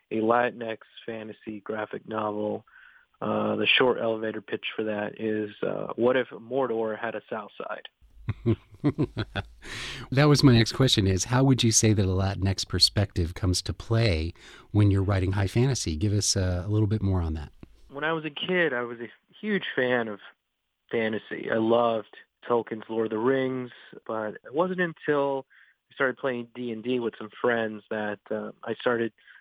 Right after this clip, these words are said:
Speaker 1: looking through the source books and looking through all the mythology, and I, I didn't really see myself in it in an age where a representation matters. So I wanted to find a way that was logical and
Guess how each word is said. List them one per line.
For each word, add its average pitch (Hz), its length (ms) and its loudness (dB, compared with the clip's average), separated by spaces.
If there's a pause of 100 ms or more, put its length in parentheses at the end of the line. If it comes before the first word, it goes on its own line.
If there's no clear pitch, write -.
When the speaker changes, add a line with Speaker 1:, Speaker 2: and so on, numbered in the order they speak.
(140)
Speaker 1:
looking 123 240 -2
through 120 140 -2
the 107 160 -6
source 175 320 0
books 151 320 -4
and 117 140 -12
looking 113 260 -16
through 110 160 -6
all 110 120 2
the 110 80 -6
mythology, 117 680 -2
and 107 80 -6
I, 107 140 -4
I 120 120 -4
didn't 131 220 -2
really 131 200 0 (120)
see 120 200 -10
myself 110 560 -4
in 101 120 -14
it 101 220 -18
in 113 100 -10
an 104 160 -10
age 110 300 -2
where 104 220 -2 (240)
a - 60 -12
representation 110 760 -2
matters. 107 460 -4 (160)
So 117 360 0 (220)
I 117 60 -8
wanted 131 400 0
to 123 280 -2 (220)
find 190 240 0
a 165 60 -2
way 139 440 0
that 117 180 -4
was 110 140 -14
logical 123 880 -2
and 101 100 -12